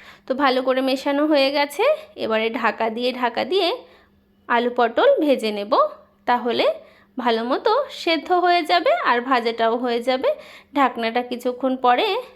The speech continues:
নামিয়ে নিয়েছি, নিয়ে আবার একটু নাড়াচাড়া করে দিচ্ছি। তো আলু পটলগুলো কিন্তু আমি ভালো করে ভেজে নিয়েছি। এবারে একটা পাত্রে তুলে নিচ্ছি। কড়াইতে আমি এবারে সর্ষের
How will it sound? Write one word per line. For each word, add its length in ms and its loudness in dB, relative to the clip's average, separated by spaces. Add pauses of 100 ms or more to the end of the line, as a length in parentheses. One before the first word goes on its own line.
নামিয়ে 400 0
নিয়েছি, 420 0 (540)
নিয়ে 360 0 (320)
আবার 340 2
একটু 280 -4
নাড়াচাড়া 500 0
করে 260 2
দিচ্ছি। 400 -4 (1300)
তো 240 0
আলু 300 2
পটলগুলো 540 0
কিন্তু 540 -2
আমি 240 0
ভালো 360 0
করে 280 0 (340)
ভেজে 360 2
নিয়েছি। 400 -4 (160)
এবারে 320 0
একটা 260 -4
পাত্রে 420 0 (500)
তুলে 220 0
নিচ্ছি। 380 0 (180)
কড়াইতে 440 0
আমি 280 -2
এবারে 500 2
সর্ষের 480 -2